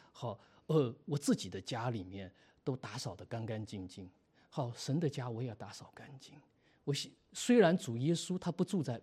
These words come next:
不一定住在这里哈，但是呢，他希望主耶稣住得舒服一点。好，把这个家打扫得干干净净，神的家打扫得干净。他希望神在这个地方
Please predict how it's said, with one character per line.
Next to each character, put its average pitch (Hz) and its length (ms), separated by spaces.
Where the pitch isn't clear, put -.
不 196 80
一 202 100
定 202 160
住 123 160
在 120 160
这 117 200
里 90 100
哈， - 280
但 196 160
是 147 160
呢， 120 120
他 - 100
希 185 280
望 170 180
主 101 160
耶 110 160
稣 123 340
住 - 160
得 - 120
舒 - 200
服 117 200
一 98 120
点。 - 160
好， 143 260
把 - 100
这 - 140
个 117 120
家 135 260
打 - 200
扫 - 180
得 - 80
干 113 200
干 107 180
净 98 240
净， 104 200
神 156 260
的 185 100
家 170 240
打 117 200
扫 107 180
得 104 120
干 98 220
净。 - 200
他 196 80
希 247 220
望 247 180
神 151 320
在 214 160
这 220 140
个 180 100
地 175 160
方 151 240